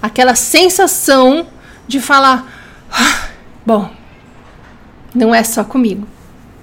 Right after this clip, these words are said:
né? E o que que virou? Olha, então olha que coisa boa.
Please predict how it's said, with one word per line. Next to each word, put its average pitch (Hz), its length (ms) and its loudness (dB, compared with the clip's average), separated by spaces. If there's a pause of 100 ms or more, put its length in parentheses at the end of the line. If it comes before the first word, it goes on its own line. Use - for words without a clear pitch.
(420)
né? 214 280 0 (1000)
E 359 60 -2
o 359 80 0
que - 220 2
que 392 160 2
virou? 269 680 4
Olha, 349 200 6
então 359 240 4
olha 415 220 6
que 453 100 -4
coisa 311 300 2
boa. 202 440 -2